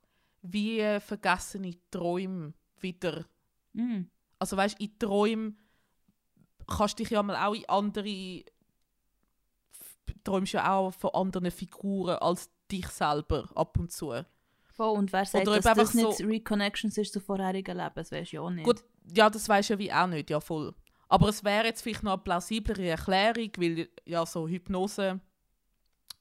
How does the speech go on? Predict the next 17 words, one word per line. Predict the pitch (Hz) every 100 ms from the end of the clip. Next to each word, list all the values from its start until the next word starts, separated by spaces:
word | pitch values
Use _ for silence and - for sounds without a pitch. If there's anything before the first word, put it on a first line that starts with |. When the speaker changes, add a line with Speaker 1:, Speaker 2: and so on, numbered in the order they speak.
| -
Speaker 1:
äh, | 175 175 175
und | 180
so | - 185
ist | 170
ja | 151 147 113 -
schon | - 185
das | -
Ding. | 202 226 - - - - -
Ähm, | 196 196 190 202 202 196 - _ _ _ _ _ _ _ _ _ _ _ _ _
ja, | 190 214 233
du | 208
kannst | 220
ja | 220
wie | 233
Sachen | - 220 -
auch | 214
in, | 208